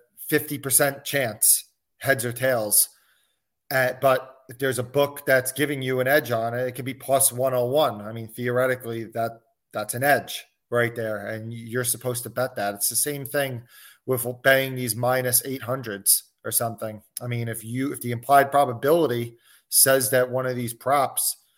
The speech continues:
you know, it's minus eight hundred, but it should be minus fifteen hundred or something like that, it, it doesn't matter that you're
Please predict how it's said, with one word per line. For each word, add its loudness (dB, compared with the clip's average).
you -4
know, 4
it's -2
minus 0
eight -4
hundred, -4
but -2
it -8
should -4
be -4
minus -2
fifteen -4
hundred -4
or -6
something -2
like -4
that, 2
it, -2
it -6
doesn't 4
matter 2
that -2
you're -4